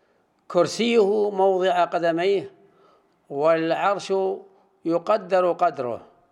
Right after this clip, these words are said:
ضعيف. رواه الضياء عن شجاع ابن مخلد الفلاس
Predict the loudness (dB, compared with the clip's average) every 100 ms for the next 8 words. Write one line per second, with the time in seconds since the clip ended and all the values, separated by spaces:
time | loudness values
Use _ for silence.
0 | -6 -2 0 2 0 -4 -16 _ _ _
1 | _ _ _ _ 6 8 10 10 8 6
2 | 6 6 6 4 4 0 -2 2 4 4
3 | 2 -8 -20 _ _ _ _ _ _ _
4 | _ _ _ _ _ -8 0 4 6 4
5 | 6 4 4 2 0 0 4 6 6 4
6 | 0 -14